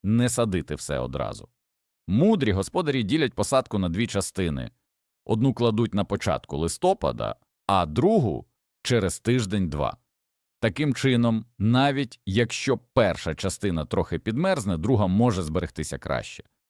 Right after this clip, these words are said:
Це свого роду страхування. Бо з природою не посперечаєшся. Одного року зима лагідна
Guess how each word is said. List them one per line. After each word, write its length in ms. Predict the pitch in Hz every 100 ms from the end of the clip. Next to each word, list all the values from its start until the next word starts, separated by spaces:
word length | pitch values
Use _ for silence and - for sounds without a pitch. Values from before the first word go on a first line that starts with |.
| _ _ _ _
Це 160 | - 208
свого 320 | 202 156 131
роду 400 | 170 165 139 117 _
страхування. 920 | - - 135 - 113 90 58 57 53 _ _ _ _ _
Бо 200 | 87 131
з 80 | -
природою 640 | 143 151 202 220 127 104
не 140 | 110
посперечаєшся. 840 | 135 135 - 135 127 156 87 67 - _ _ _ _
Одного 720 | 117 117 143 147 120 110 95 -
року 560 | 98 131 123 113 101 -
зима 400 | 98 117 113 110
лагідна 640 | 104 98 87 82 90 87